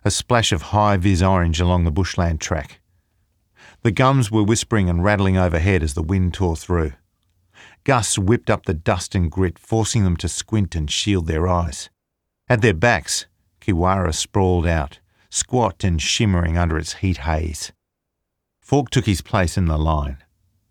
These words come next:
It was midday, and already he could feel the sweat pooling under his reflective vest. To his side, Reiko was grim-faced. "Radio's on, ladies and gents,"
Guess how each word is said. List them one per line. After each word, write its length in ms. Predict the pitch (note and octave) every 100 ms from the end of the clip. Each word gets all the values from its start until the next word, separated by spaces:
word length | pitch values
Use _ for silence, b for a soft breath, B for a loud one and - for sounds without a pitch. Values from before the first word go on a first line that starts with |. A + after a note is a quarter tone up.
| _ _
It 100 | G#2+
was 160 | G#2 F#2
midday, 500 | G2 D#2 D#2+ C#2+ - _ b b -
and 100 | F#2+
already 420 | F#2 F#2+ A#2 A#2
he 140 | F2
could 180 | D#2+ D#2
feel 320 | - F#2+ F2
the 120 | D2+ D2+
sweat 400 | - - G2 - -
pooling 460 | A2 G#2 E2 D#2
under 220 | D2+ D2
his 140 | C#2+ -
reflective 580 | D2+ - F#2 - F2 D2
vest. 500 | C#2+ D#2+ - - - _ _ _ _ _ _ _
To 120 | -
his 140 | F2 D#2+
side, 460 | - G2+ D2 D2+ - _ _ _ _
Reiko 340 | F#2+ F#2+ G2
was 140 | E2 D2+
grim-faced. 800 | - F2 D#2+ - C#2+ C2 - - _ _ _ _ _ _ _ _ _ _ _ _ _ _ _ _
"Radio's 560 | A#2 B2 B2 B2+ B2+ B2
on, 220 | C3+ C3+
ladies 320 | C3+ C#3 A#2+
and 120 | B2
gents," 560 | B2+ F3 C#3 - -